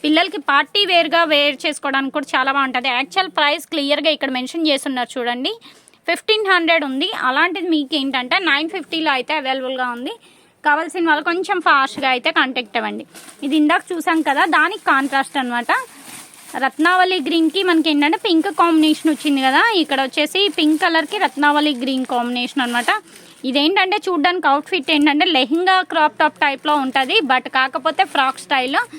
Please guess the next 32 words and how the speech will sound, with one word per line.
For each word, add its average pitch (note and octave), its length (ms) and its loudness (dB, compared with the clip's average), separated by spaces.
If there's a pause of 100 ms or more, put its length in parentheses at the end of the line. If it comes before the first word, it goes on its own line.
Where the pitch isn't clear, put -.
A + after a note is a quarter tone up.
(500)
దట్టు C#4+ 300 -2
అన్ని F4+ 320 4 (120)
ప్రిల్స్ E4+ 420 -2
ఫ్రాక్స్ E4+ 340 0
అయితే C#4 240 -2
వచ్చేసాయి. C4+ 680 -2 (460)
మీకు C4+ 180 -2
ఏది E4+ 300 2
నచ్చితే E4+ 360 0
అది D#4+ 160 0
వెంటనే C4+ 360 -2
అయితే C4 260 0
బై B3+ 340 0
చేసేసుకోండి. C4 560 -2
ప్రైస్ D4+ 460 0
వైజ్ F4 160 0
అయితే D#4 200 2
అసలు C#4 460 -2
very, C4 260 2
very C4+ 240 0
reasonable C4 480 -2
అండి. B3 300 -2 (1400)
నైన్ C#4 320 0
ఫిఫ్టీ - 340 -2
only D#4 420 4
shipping C4 300 -2 (100)
extra. - 300 -8 (1120)
నెక్స్ట్ C#4+ 260 -2
వన్ G4+ 160 2
చూసేద్దాం F4+ 420 2
లేట్ E4 280 0
చేయకుండా. E4+ 360 2